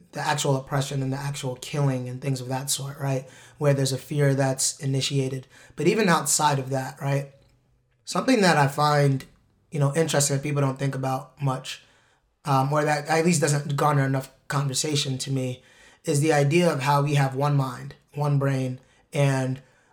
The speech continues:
uh, conditioning is real, right? And the way that you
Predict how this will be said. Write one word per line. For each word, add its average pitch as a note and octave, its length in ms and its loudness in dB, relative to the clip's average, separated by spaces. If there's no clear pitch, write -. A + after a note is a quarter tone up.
uh, C#3 260 2
conditioning D#3 840 2
is C#3 240 -4
real, C3+ 640 0
right? C#3 360 0
And C3+ 340 0
the C#3 220 -4
way D3 300 2
that D3 280 -2
you C#3 460 0